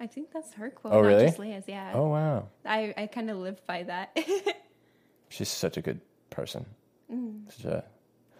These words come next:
Speaker 2: strong person. That's what we're gonna, there's some stuff we're gonna talk about today. But before we jump into it,
Speaker 1: Right.
Speaker 2: why don't you tell me, well, I know, but everyone
Speaker 1: <laughs>
Speaker 2: else, um,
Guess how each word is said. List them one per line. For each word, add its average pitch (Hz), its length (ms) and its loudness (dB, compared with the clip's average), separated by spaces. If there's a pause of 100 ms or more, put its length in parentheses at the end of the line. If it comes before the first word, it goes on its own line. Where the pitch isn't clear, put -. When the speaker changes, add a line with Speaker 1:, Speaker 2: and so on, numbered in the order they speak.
(260)
Speaker 2:
strong 90 380 -2
person. 87 320 -2
That's 92 160 6
what 95 80 4
we're 85 100 4
gonna, 90 200 0
there's 110 140 8
some 110 120 6
stuff 110 200 8
we're 110 60 8
gonna 110 120 6
talk 110 180 6
about 98 140 6
today. 92 240 6 (280)
But 123 100 8
before 120 220 6
we 123 80 6
jump 107 200 6
into 104 280 2
it, 90 140 4
Speaker 1:
Right. - 180 -12 (1500)
Speaker 2:
why 101 100 4
don't 123 160 2
you 104 60 -6
tell 104 580 6
me, 98 460 0 (160)
well, 90 120 6
I 95 60 6
know, 90 300 2
but 87 140 2
everyone 95 300 4
Speaker 1:
<laughs> 87 100 8
Speaker 2:
else, - 260 2 (580)
um, 95 480 4